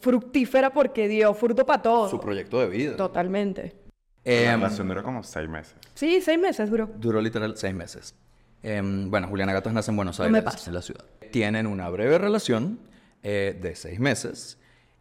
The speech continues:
Speaker 2: y abandonan porque se dan cuenta de que funcionan muy bien, pero funcionan mucho mejor como amigos que como pareja.
Speaker 1: Ok.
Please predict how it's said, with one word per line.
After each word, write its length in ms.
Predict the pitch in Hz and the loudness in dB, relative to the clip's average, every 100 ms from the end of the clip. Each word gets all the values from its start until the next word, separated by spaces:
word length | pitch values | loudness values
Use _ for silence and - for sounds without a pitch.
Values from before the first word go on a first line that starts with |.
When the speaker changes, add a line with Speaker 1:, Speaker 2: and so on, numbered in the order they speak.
| _ _ _ | _ _ _
Speaker 2:
y 140 | 180 185 | 2 6
abandonan 840 | 185 196 202 175 123 139 220 226 - - - | 6 4 6 4 4 0 -2 -6 -14 -16 -8
porque 280 | 120 117 | -4 -4
se 140 | 104 104 | -2 -2
dan 180 | 101 104 | -2 -2
cuenta 240 | 127 123 | -2 0
de 80 | 101 | -2
que 100 | 90 | -4
funcionan 460 | 92 - 90 87 | -10 -10 -8 -8
muy 180 | 95 110 | -4 0
bien, 300 | 165 151 190 - - - | 2 0 -2 -8 -20 -12
pero 120 | 101 101 | -8 -8
funcionan 340 | 95 85 90 | -8 -8 -6
mucho 260 | 95 95 101 | -6 -6 -6
mejor 380 | 101 87 - - _ | -4 -4 -6 -14 _
como 220 | - 90 | -8 -6
amigos 500 | 85 87 87 - - _ _ _ _ - | -4 -4 -4 -8 -12 _ _ _ _ -8
que 320 | 90 101 - _ _ | -6 -6 -10 _ _
como 240 | 85 87 | -8 -6
pareja. 300 | 82 82 - _ _ _ _ | -8 -10 -16 _ _ _ _
Speaker 1:
Ok. 140 | - | -20